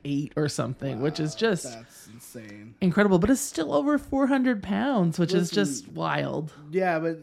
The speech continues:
Speaker 2: you gotta give yourself credit, though, too, right? That four, like, coming down to that four, that's amazing.
Speaker 1: Yeah.
Speaker 2: Especially in the time frame. What is it, two months?
Speaker 1: Yeah, just, yeah, just shy of two months.
Speaker 2: That's,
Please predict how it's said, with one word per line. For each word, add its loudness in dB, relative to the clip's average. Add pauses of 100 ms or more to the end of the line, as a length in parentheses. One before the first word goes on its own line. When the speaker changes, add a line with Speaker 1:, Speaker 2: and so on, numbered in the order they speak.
(140)
Speaker 2:
you -8
gotta -2
give -8
yourself -10
credit, -10
though, -10
too, -8
right? -8
That -12
four, -12 (280)
like, -14
coming -10
down -8
to -8
that -12
four, -12
that's -18 (160)
amazing. -16 (360)
Speaker 1:
Yeah. 2
Speaker 2:
Especially -8
in -6
the -10 (140)
time -12
frame. -10 (720)
What -14
is -18
it, -20
two -12
months? -10
Speaker 1:
Yeah, 4
just, -4
yeah, 0
just -4
shy 0
of 0
two -2
months. -4
Speaker 2:
That's, -20